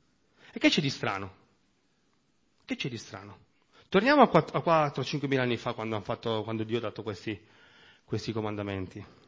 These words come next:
All'epoca c'erano due tipi di persone,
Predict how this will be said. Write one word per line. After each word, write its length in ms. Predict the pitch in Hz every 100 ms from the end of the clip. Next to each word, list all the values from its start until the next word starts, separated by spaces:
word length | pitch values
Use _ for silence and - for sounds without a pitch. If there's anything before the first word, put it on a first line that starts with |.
| _ _ _ _ _ _ _ _ _ _ _ _ - -
All'epoca 340 | 175 214 208
c'erano 240 | 175 202 196
due 80 | 262
tipi 200 | 180 127
di 100 | 113
persone, 540 | 107 - 95 95 -